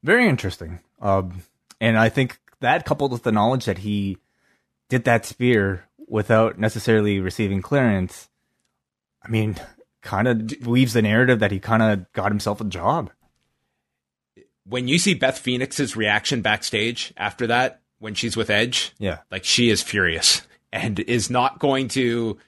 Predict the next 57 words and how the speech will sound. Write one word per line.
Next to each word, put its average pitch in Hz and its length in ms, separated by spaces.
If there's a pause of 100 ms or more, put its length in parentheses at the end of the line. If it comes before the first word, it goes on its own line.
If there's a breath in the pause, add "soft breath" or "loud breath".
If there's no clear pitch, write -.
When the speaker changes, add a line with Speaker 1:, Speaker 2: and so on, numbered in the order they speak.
(120)
Speaker 2:
she - 200
knows 139 260
there's 131 160
a - 20
camera 120 400
on 120 280
her 139 180
and 117 240
is 107 100
just - 300
pretty 117 220
much 107 400 (680 soft breath)
trying 135 200
to 135 40
stay 131 180
calm 117 240
on 110 120
camera, 113 340
but 104 140
she - 120
is 98 140
not 101 300
happy 85 400 (180)
when 104 160
that 90 140
happens. 82 480
Speaker 1:
Mm. 87 440 (600)
All 80 80
Speaker 2:
So, 87 140
Speaker 1:
right. 92 200 (400 soft breath)
Speaker 2:
um, 107 360
yeah, 170 180
let's 143 260
definitely, 160 480
I, 123 180
I'm 113 120
sure 110 180
you'll 101 140
wanna 98 260
discuss 101 460
that. 85 180
So, 92 220
uh, 90 240 (180)
let's, 127 160
let's 147 180
plan 131 200
to - 100
do 123 120
that 113 220
on 113 160
Monday 113 280
night, 98 240
but 110 100
we 117 120
have 110 300
a - 80
lot 147 380